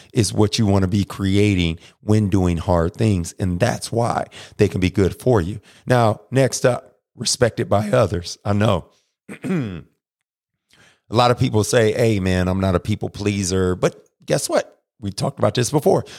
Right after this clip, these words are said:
You wanna be pleasing to people, right? And we all wanna be respected by others. That's the reason why we work so hard.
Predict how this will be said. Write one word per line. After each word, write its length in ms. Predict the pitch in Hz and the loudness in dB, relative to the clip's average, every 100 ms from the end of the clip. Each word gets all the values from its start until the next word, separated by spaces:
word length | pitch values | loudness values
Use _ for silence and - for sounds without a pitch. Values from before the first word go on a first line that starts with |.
| - | -6
You 120 | - | -2
wanna 400 | 170 95 101 113 | 0 2 2 2
be 200 | 117 123 | -2 -4
pleasing 480 | - 107 104 107 139 | -4 -4 -2 -2 -4
to 140 | 139 156 | -4 -2
people, 480 | 175 226 - - _ _ _ _ | -2 -4 -8 -16 _ _ _ _
right? 300 | 101 131 156 - | -2 0 0 0
And 220 | 135 131 _ _ 151 | -2 -2 _ _ -4
we 160 | 175 - | -4 -2
all 520 | 143 175 165 107 139 - - _ | 2 2 4 0 -2 -8 -20 _
wanna 280 | 120 123 127 | 0 2 2
be 140 | 131 | 2
respected 720 | 127 123 - 156 160 127 - 120 | 0 0 0 0 0 -2 -2 0
by 200 | 107 107 | 0 2
others. 360 | 147 135 87 | 0 0 -4
That's 140 | 95 92 | -6 -4
the 80 | |
reason 180 | 98 90 | -4 -2
why 100 | 87 | 0
we 120 | 82 | 0
work 320 | 87 180 175 - | 0 0 -2 -2
so 180 | 147 | 0
hard. 360 | 139 160 156 | 2 4 2